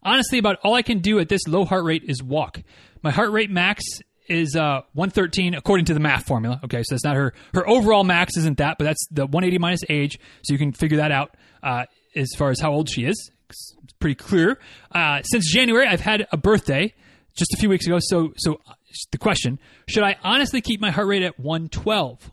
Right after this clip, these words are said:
What are your thoughts? Thanks." So, Eileen, this is, this is, um, this is a tricky one, right? Because,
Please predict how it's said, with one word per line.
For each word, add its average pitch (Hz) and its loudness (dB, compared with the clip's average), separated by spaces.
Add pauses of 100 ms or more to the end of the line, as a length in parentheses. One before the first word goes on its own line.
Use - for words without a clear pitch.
What 160 -2
are 190 0
your 175 0
thoughts? - -6
Thanks." 123 -8 (440)
So, 233 0 (520)
Eileen, 226 2
this 254 0
is, 214 0
this 233 0
is, 233 0
um, 196 0 (720)
this 175 -6
is - -4
a 196 0
tricky - -4
one, 120 -10 (580)
right? 180 -2 (360)
Because, 190 0